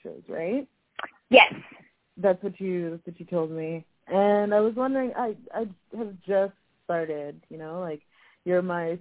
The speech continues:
Speaker 1: second guest, and, uh, I was just wondering if you could tell me,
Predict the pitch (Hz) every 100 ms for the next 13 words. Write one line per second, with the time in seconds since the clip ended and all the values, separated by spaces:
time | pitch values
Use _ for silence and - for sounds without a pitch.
0 | - 165 185 175 175 165 175 214 _ _
1 | _ _ _ _ _ - 170 170 170 170
2 | 165 160 160 165 170 - _ - 202 208
3 | 196 185 170 160 170 175 170 180 160 160
4 | 156